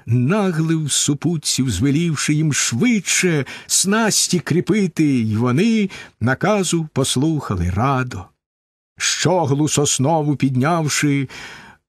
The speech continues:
в гніздо посередині в кінцель вставили міцно і допереду линвами враз прив'язали та, натягнувши ремінням заплетеним біле вітрило.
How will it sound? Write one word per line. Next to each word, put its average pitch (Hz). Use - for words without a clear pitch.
в 135
гніздо 160
посередині 151
в 143
кінцель 170
вставили 190
міцно 160
і 123
допереду 147
линвами 147
враз 131
прив'язали 165
та, 123
натягнувши 131
ремінням 165
заплетеним 147
біле 131
вітрило. 117